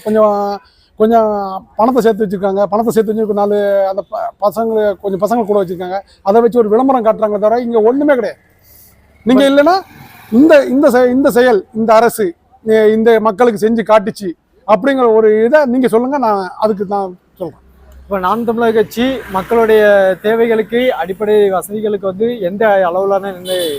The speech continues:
Speaker 2: குரல் கொடுக்குது, மக்களோட துணை நிக்குது இந்த நாம பத்மநாபபுரம் தொகுதியில?
Speaker 1: அண்ணே, பத்மநாபபுரம் தொகுதியில் மட்டும் இல்லைண்ணே, தமிழ்நாட்டுல ஒட்டு மொத்தமா இருநூத்தி முப்பத்தி நாலு தொகுதியில நாம் தமிழர் கட்சி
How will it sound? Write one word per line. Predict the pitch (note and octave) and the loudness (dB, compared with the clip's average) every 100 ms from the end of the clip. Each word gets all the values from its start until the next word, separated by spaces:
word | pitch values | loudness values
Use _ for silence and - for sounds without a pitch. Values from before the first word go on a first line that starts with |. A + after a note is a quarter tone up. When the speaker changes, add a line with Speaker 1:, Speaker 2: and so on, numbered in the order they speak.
| C#3 - - - - - | -12 -20 -20 -20 -18 -6
Speaker 2:
குரல் | G#3 A#3 G3+ | -2 0 0
கொடுக்குது, | G3 F#3+ G3 G#3+ G3 | -2 0 2 0 0
மக்களோட | F3 G#3 G#3 G3+ | -4 -2 -2 -4
துணை | F#3 G3+ | -8 -8
நிக்குது | F3+ F3 E3 F#3 | -10 -12 -10 -12
இந்த | F3 F3 | -10 -8
நாம | E3 E3+ E3+ E3 | -8 -8 -10 -10
பத்மநாபபுரம் | E3 E3 F3 E3+ E3+ D#3+ E3 D3 | -12 -14 -12 -10 -10 -12 -18 -16
தொகுதியில? | C3+ C3 A#2+ - - - - | -14 -14 -18 -20 -20 -14 -4
Speaker 1:
அண்ணே, | A3 G#3+ E3+ | 2 2 0
பத்மநாபபுரம் | G3+ F3 C4+ C#4 C4 A3+ | -4 -2 0 2 2 2
தொகுதியில் | A3+ A3+ G3+ | 2 0 -2
மட்டும் | F#3 G3 | -2 -2
இல்லைண்ணே, | F#3+ G#3 C#4 - _ _ - | 0 -2 -4 -10 _ _ -4
தமிழ்நாட்டுல | G3 C4+ C4 G#3 B3+ D4 G#3+ | 0 2 2 2 0 0 2
ஒட்டு | G#3+ - D#4 | 0 0 0
மொத்தமா | C4 G3+ B3 B3+ G#3 | 0 0 0 0 2
இருநூத்தி | C#4 E4 D4+ C#4+ | 4 2 2 0
முப்பத்தி | A3+ C4 A#3+ | 0 -2 0
நாலு | A#3 F#3 | 0 2
தொகுதியில | A3 B3 C4 C4+ | 0 0 0 0
நாம் | B3+ G#3+ C4 | -2 0 0
தமிழர் | B3 A#3 G#3 G3+ | 0 0 0 -4
கட்சி | - | -6